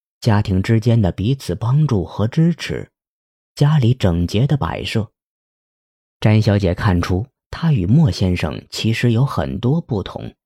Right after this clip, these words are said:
各自的成长环境、生活习惯，造成彼此之间有太多的差距。父母告诉詹小姐，“恋爱是恋爱，结婚是结婚，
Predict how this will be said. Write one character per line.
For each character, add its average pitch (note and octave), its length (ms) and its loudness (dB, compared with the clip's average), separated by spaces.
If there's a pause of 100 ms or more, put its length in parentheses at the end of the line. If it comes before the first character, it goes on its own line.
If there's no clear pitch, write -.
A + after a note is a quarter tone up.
(880)
各 G#2+ 220 2
自 G#2+ 180 2
的 F2 140 0
成 G#2 260 2
长 E2 180 0
环 E2 300 -4
境、 F2+ 240 0 (300)
生 D#3+ 320 2
活 A#2+ 180 0
习 - 300 -6
惯， G2+ 260 -2 (440)
造 F#2 180 2
成 F#2+ 220 0
彼 G2 180 0
此 - 160 -8
之 G2 180 -2
间 A2 300 0 (140)
有 F2 200 0
太 G2 340 -2
多 F2+ 220 -2
的 C#2+ 120 -8
差 F#2 280 -4
距。 - 280 -6 (1200)
父 A2+ 240 2
母 F2+ 200 4
告 G2 220 2
诉 F#2 160 -4
詹 F#2 180 2
小 E2+ 220 0
姐 - 280 -8 (760)
，“恋 F2+ 260 -2
爱 F#2+ 200 -2
是 F#2+ 180 -4
恋 F#2 240 -4
爱， G#2 320 -6 (260)
结 D2+ 240 -6
婚 G2 240 -2
是 F2+ 160 -4
结 D2+ 240 -6
婚， G#2+ 320 -2